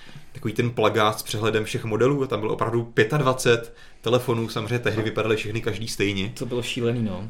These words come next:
Speaker 2: Všechny
Speaker 1: To
Speaker 2: oblí, plastový a vajíčka, který se jmenovaly všechny Galaxy
Speaker 1: No,
Speaker 2: a
Speaker 1: jasně.
Speaker 2: něk-, některý, někdy to byl Galaxy Ace Plus, Galaxy Ace, Galaxy, nevím, no, Core, Core dva Duos, Core dva Duos L T E.
Speaker 1: No, jasně.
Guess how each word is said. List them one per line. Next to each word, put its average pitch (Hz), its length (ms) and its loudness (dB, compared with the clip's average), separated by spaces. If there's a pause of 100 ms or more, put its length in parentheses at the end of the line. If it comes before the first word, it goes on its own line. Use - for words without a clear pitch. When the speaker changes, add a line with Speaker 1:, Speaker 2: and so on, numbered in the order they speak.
Speaker 2:
Všechny 147 300 -2
Speaker 1:
To 143 60 -2
Speaker 2:
oblí, 139 580 0
plastový 135 680 -2
a 117 560 0 (420)
vajíčka, 151 880 0
který 127 680 -2
se - 160 0
jmenovaly 131 360 2
všechny 139 240 -2
Galaxy 131 420 2
Speaker 1:
No, 143 100 6
Speaker 2:
a 143 40 6
Speaker 1:
jasně. 123 220 4
Speaker 2:
něk-, 120 100 -2 (140)
některý, 123 400 -4
někdy 117 360 -4
to 120 80 -4
byl 120 120 0
Galaxy 120 520 0
Ace 117 180 -4
Plus, 147 400 0
Galaxy 123 440 0
Ace, 127 300 0
Galaxy, 117 760 0
nevím, 113 520 -2 (500)
no, 117 200 -8 (200)
Core, 135 340 8
Core 127 180 4
dva 127 140 2
Duos, 135 460 2
Core 123 220 0
dva 123 80 2
Duos 127 280 2
L 123 120 0
T 123 220 0
E. 135 320 -2
Speaker 1:
No, 101 140 0
jasně. 110 260 -6